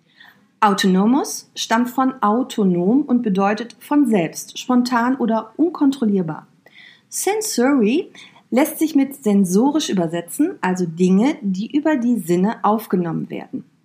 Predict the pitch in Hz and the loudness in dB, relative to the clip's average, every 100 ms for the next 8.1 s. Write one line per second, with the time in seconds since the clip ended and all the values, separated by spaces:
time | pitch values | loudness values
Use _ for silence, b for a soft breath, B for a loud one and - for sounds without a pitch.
0 | _ _ B B B 240 269 311 403 240 | _ _ B B B 2 6 4 4 4
1 | 269 294 226 247 - 269 277 - - 233 | 4 2 -2 -2 -2 0 0 0 2 2
2 | - 160 160 160 156 - - - - _ | 2 -4 -6 -6 -8 -10 -14 -14 -14 _
3 | b b b - 196 190 185 185 175 170 | b b b 0 2 2 2 -2 0 -2
4 | - - 339 359 370 - - _ - 190 | -4 0 2 2 -4 -12 -14 _ -4 -4
5 | - - 202 208 190 143 143 - 196 - | -4 -2 0 0 -2 -8 -12 -8 -4 0
6 | 247 247 214 190 180 180 180 B B _ | 0 2 0 0 0 -2 -2 B B _
7 | _ - 214 214 208 196 190 196 180 185 | _ -4 0 0 2 -2 -2 -4 0 0